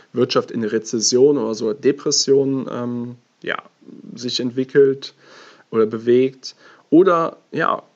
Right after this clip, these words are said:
halt einfach zum Beispiel damals, äh, zweitausendeins, ähm, ja, die Terrorattacken, ähm, aufs World Trade Center, das sind so Dinge,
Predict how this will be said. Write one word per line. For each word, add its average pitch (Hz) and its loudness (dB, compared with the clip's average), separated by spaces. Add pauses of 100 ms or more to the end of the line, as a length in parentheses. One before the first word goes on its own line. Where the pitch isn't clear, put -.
(420)
halt 135 -2
einfach 147 0
zum - -10
Beispiel 117 -4 (200)
damals, 123 -2
äh, - -12
zweitausendeins, 117 -4
ähm, 110 -10
ja, - -10
die - -14
Terrorattacken, 131 -2 (420)
ähm, - -12
aufs - -12
World 107 -2
Trade 160 2
Center, 143 -4
das 139 0
sind 156 -4
so 143 -2
Dinge, 131 -2